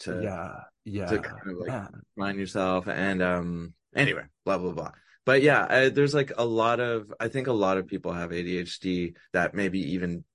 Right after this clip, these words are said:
Speaker 1: weren't born with it, you know, just because we're trained for, like, these quick dopamine hits from our phones. And, you know, A D H D at the end of the day is essentially a lack of dopamine in your brain, which is why, like, you're always,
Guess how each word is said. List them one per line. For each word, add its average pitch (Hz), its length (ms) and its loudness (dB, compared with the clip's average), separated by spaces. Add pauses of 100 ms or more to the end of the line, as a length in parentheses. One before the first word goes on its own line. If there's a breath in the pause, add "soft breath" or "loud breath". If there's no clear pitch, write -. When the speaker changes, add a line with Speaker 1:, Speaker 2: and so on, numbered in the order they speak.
(120)
Speaker 1:
weren't 90 280 -2
born 85 300 -4
with - 160 -8
it, - 240 -6
you 95 120 -8
know, 85 280 -12
just - 320 -8
because 92 800 -2 (180)
we're 98 160 0
trained 101 400 -2
for, 101 100 -2
like, 87 200 0
these 92 160 -2
quick - 280 -2
dopamine 90 520 0
hits - 380 -8 (100)
from 92 260 -2
our 82 100 -2
phones. 95 680 -2 (100)
And, 87 400 -4 (200)
you 90 120 -8
know, 85 280 -6 (260)
A 127 100 4
D 143 120 8
H 135 200 6
D 131 160 4
at 113 120 2
the 107 100 2
end 107 100 0
of 107 60 2
the 101 120 4
day 98 260 4
is 98 180 -2
essentially 95 920 -2 (240)
a 107 60 2
lack 92 320 2
of 95 140 -4
dopamine 113 560 -2
in 95 240 -4
your 92 100 0
brain, 90 540 -2
which 98 240 0
is 92 160 -4
why, 92 240 4
like, 90 240 0
you're 95 160 0
always, 95 360 0